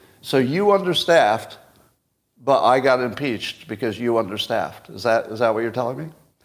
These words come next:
So that would be one argument. Now, suppose,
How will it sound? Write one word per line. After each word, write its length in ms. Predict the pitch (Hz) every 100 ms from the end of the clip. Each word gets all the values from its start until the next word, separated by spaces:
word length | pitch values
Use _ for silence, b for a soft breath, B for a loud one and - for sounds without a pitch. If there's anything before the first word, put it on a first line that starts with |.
| B B B
So 120 | -
that 120 | 147
would 120 | 165 143
be 80 | 143
one 220 | 135 135
argument. 340 | 104 90 80 - _ _ _ _ b b b
Now, 160 | 143 139
suppose, 800 | - 170 208 214 202 233 -